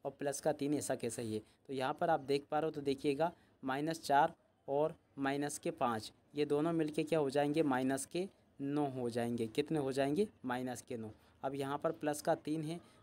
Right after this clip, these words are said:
तो प्लस का तीन और माइनस के नौ में से अगर ये घटाया जाएगा तो माइनस के छः यहाँ पर बच जाएंगे। तो इस प्रकार से दोस्तों मैंने आपको पूरा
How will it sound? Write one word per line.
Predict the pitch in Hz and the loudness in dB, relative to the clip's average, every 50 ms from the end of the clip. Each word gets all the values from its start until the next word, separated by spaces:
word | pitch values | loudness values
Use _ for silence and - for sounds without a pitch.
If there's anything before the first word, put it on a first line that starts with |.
| _ - | _ -12
तो | 147 | -10
प्लस | - - 151 160 160 - | -6 -2 -2 -2 -2 0
का | - 180 160 - | 2 2 0 0
तीन | - - 139 143 156 175 190 185 - _ _ _ _ | -2 -6 -4 -2 -2 -2 -2 -4 -10 _ _ _ _
और | 151 147 | -4 -2
माइनस | 147 139 135 139 147 147 156 151 | 0 0 0 2 2 0 -2 -2
के | - - 160 143 | -2 -2 -2 0
नौ | 135 139 143 | 0 0 2
में | 151 151 147 | 2 2 2
से | 147 - 147 | 2 2 2
अगर | 143 135 143 139 | 2 2 2 2
ये | 135 131 | 2 0
घटाया | 117 120 120 - 147 151 151 | 0 -2 0 2 4 4 4
जाएगा | 135 127 127 127 127 139 147 | 4 2 2 2 2 2 0
तो | 147 - 147 | 0 0 0
माइनस | 135 123 123 127 127 127 - | 0 0 0 0 -2 -4 -4
के | - - 151 | -6 -6 -6
छः | - - 147 139 | -4 -2 -2 -2
यहाँ | 131 123 110 107 | 0 0 -2 -4
पर | 107 - 165 214 | -2 -2 -4 -4
बच | 196 147 135 127 107 - | -2 -2 -4 -4 -2 -4
जाएंगे। | 120 123 117 113 113 113 110 117 113 - - - - - - | -2 -2 -2 -2 -2 -2 -4 -4 -6 -6 -12 -20 -20 -8 -4
तो | 147 | -4
इस | 143 143 - | -4 -4 -4
प्रकार | - 170 156 - 175 175 | -6 -4 0 2 2 2
से | 165 170 | 2 0
दोस्तों | 156 147 147 147 - - 170 | 0 2 0 0 -2 -4 -4
मैंने | 156 156 156 160 | -2 -2 -2 0
आपको | 151 147 147 - - 151 | 0 -2 -2 -4 -6 -8
पूरा | - - 139 147 156 131 127 - | -6 -8 -6 -2 -2 0 0 -2